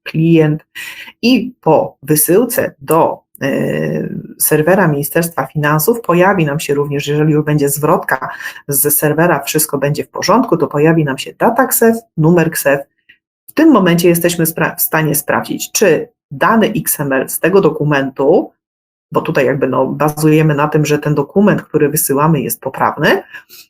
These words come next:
i jaki jest status tej faktury i po prostu, czy jest poprawny, czy jest niepoprawny, czy przyjęte, czy nieprzyjęte. Tu oczywiście jeszcze wchodzą w, w grę, y, statusy offline, online.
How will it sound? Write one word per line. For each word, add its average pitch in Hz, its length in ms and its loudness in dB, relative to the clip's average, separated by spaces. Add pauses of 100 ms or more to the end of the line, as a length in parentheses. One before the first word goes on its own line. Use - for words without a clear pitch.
(140)
i 247 320 2
jaki 175 300 0
jest 135 360 0
status - 500 -4
tej - 140 -8
faktury 285 640 0
i 226 320 0 (400)
po 302 120 -4
prostu, - 380 -2
czy - 140 0
jest 165 260 2
poprawny, 208 440 0
czy - 100 -6
jest - 140 -10
niepoprawny, 170 540 -2
czy - 140 -6
przyjęte, 190 500 2
czy - 160 -6
nieprzyjęte. 151 580 0
Tu 156 160 2
oczywiście 147 420 -2
jeszcze 131 220 -4
wchodzą - 300 -4
w, - 60 -14 (540)
w - 40 -12
grę, 151 440 2
y, 135 140 0
statusy 147 760 0
offline, 180 720 0
online. 165 680 2